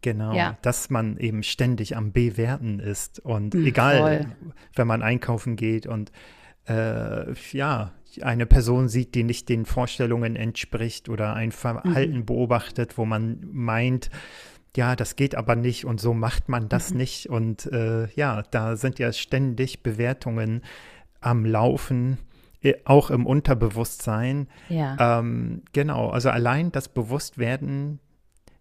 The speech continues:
Speaker 1: dessen, dass man ständig bewertet, das
Speaker 2: Reicht
Speaker 1: finde ich
Speaker 2: schon.
Speaker 1: schon ein großer, großer Schritt.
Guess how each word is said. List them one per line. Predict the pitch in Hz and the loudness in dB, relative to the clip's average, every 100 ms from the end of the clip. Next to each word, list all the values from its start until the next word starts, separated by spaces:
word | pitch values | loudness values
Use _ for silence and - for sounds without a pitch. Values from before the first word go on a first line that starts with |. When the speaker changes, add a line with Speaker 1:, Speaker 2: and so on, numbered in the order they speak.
| - | 0
Speaker 1:
dessen, | 123 - 139 135 | 2 2 0 2
dass | 120 - | 0 0
man | 117 117 110 - | -2 -2 -4 -6
ständig | - 120 120 131 - | -4 0 0 -2 -4
bewertet, | 117 104 110 117 127 | -4 -2 -2 -2 -2
das | 156 | 2
Speaker 2:
Reicht | 151 143 | 2 2
Speaker 1:
finde | 127 123 | 0 0
ich | - | 0
Speaker 2:
schon. | 123 | 0
Speaker 1:
schon | 117 110 - - _ | 0 -2 -8 -20 _
ein | 123 117 | -2 0
großer, | 107 120 147 120 | 0 0 0 -4
großer | - 117 113 113 | -2 -4 -2 -6
Schritt. | - - 104 - | -6 -6 -10 -10